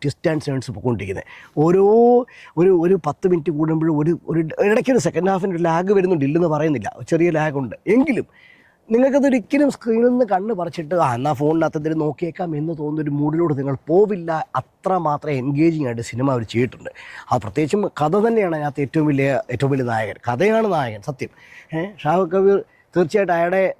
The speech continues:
നായാട്ട്, ഏ, ഇലവീഴാം പൂഞ്ചിറ ജോസഫ്, മൂന്ന് ചിത്രങ്ങളോട് ഒപ്പത്തിനൊപ്പം എടുത്തു വെക്കാൻ പറ്റുന്ന, ചിലപ്പോൾ അതിനേക്കാൾ ഒരു പടി, ഇല്ല, ഒരു പടി മുകളെന്ന് പറയാൻ, എനിക്ക് ജോസഫിൻ്റെ കേസ് ഇട്ട് വെച്ച് എനിക്ക് പറയാൻ പറ്റത്തില്ല ഒരു പടി മുകളിൽ നിന്ന്, ആ,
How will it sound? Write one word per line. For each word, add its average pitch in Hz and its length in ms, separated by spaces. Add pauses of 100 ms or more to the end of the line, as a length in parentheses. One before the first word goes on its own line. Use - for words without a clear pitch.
നായാട്ട്, 165 480 (320)
ഏ, 143 40 (160)
ഇലവീഴാം 156 420
പൂഞ്ചിറ 151 260 (180)
ജോസഫ്, 127 360 (240)
മൂന്ന് 175 360
ചിത്രങ്ങളോട് 165 500
ഒപ്പത്തിനൊപ്പം - 560
എടുത്തു 131 200
വെക്കാൻ 123 240
പറ്റുന്ന, 131 280
ചിലപ്പോൾ 143 280
അതിനേക്കാൾ 151 360
ഒരു 165 180
പടി, 180 140 (100)
ഇല്ല, 135 100 (140)
ഒരു 123 140
പടി 127 180
മുകളെന്ന് 135 320
പറയാൻ, 113 220
എനിക്ക് 147 220
ജോസഫിൻ്റെ 170 520
കേസ് 151 180
ഇട്ട് 143 100
വെച്ച് 143 160
എനിക്ക് 139 200
പറയാൻ 139 200
പറ്റത്തില്ല 120 320
ഒരു 117 120
പടി 120 180
മുകളിൽ 113 200
നിന്ന്, 92 120 (500)
ആ, - 80